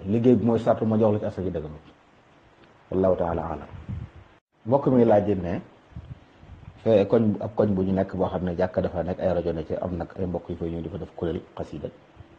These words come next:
di jàng ci kaw, am ñu jàpp ne daal waruñ ko fa woon def, dañ ko waroon def feneen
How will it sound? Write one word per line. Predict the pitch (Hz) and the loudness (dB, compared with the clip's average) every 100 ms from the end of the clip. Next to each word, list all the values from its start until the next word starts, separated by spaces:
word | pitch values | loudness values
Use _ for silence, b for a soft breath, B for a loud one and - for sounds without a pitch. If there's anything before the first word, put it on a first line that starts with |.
| - | -16
di | - 82 | -8 -4
jàng | 87 87 82 | -2 -2 -2
ci | 107 | 0
kaw, | 85 82 | 0 0
am | 98 90 | -2 -2
ñu | |
jàpp | 87 87 90 | -2 -4 -6
ne | 78 | -4
daal | 82 208 - - - - _ _ | -4 -6 -12 -20 -20 -20 _ _
waruñ | - 98 101 | 0 0 0
ko | |
fa | - | 0
woon | 90 90 | 0 0
def, | 92 | -2
dañ | 87 | -2
ko | 90 | 0
waroon | 85 85 80 | 0 0 -4
def | 80 | -6
feneen | 90 85 220 | -6 -4 -4